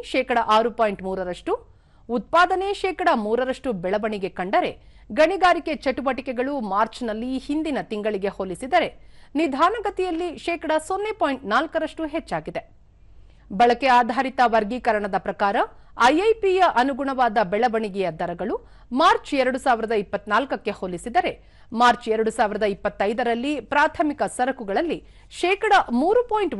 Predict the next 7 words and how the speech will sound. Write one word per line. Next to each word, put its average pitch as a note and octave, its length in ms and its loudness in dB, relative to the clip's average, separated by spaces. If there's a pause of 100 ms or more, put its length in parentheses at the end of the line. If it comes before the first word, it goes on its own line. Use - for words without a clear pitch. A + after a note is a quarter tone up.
ಒಂದರಷ್ಟು, B3 440 -2 (480)
ಬಂಡವಾಳ A4+ 400 4 (140)
ಸರಕುಗಳಲ್ಲಿ E4+ 600 0 (220)
ಶೇಕಡ D#4 320 -2 (280)
ಎರಡು G3+ 180 -2 (100)
ಪಾಯಿಂಟ್ F#3 260 -4 (100)
ನಾಲ್ಕರಷ್ಟು, G3+ 540 -4